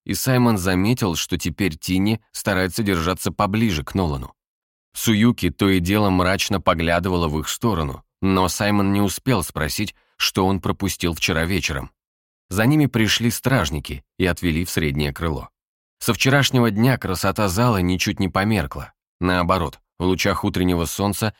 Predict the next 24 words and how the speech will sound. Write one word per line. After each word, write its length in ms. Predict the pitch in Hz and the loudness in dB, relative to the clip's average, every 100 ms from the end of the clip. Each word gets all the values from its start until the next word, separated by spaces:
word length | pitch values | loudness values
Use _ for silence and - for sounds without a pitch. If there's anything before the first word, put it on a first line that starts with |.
| _ | _
проникающего 680 | 101 104 98 101 95 98 92 | 0 0 2 0 0 0 -2
сквозь 380 | - 95 90 | -4 -4 -4
толщу 400 | - 98 90 90 | -2 -2 -2 -2
воды, 360 | 82 82 95 95 _ - | 0 0 -2 -4 _ -6
аквариум 600 | 92 95 95 98 101 98 | -4 0 0 2 0 -2
сверкал 500 | 87 78 - 87 87 | -4 -4 0 0 0
ещё 360 | 80 - 82 | -2 -2 -4
прекраснее. 760 | 67 87 98 82 67 71 60 - _ _ _ _ _ - | -4 -6 -4 -4 -4 -10 -12 -18 _ _ _ _ _ 0
Из-за 200 | 117 127 | 2 2
стекла 460 | - 135 147 160 | 2 0 2 2
за 180 | 110 107 | 2 4
ними 240 | 131 135 | 6 6
наблюдали 580 | 120 107 101 95 117 117 | 6 4 2 2 2 2
скаты, 640 | 113 - - 117 - 67 - | 0 -2 0 0 0 -6 -4
осьминоги, 800 | 104 95 104 98 101 120 78 69 _ - | -2 0 2 2 2 2 0 -6 _ -4
косяки 320 | 98 104 110 | -2 0 -2
тропических 720 | 104 98 - 101 - 107 - | 0 -2 -2 -4 -4 -4 -2
рыб, 240 | 98 73 - _ _ - | -2 -4 -10 _ _ 0
а 100 | 92 | 2
один 260 | 95 104 | 2 2
раз 220 | 95 113 - | 2 0 0
Саймон 400 | 101 101 95 85 | 0 2 2 0
даже 240 | 92 85 | -2 -2
заметил 480 | 85 90 101 87 | -2 -2 -2 -4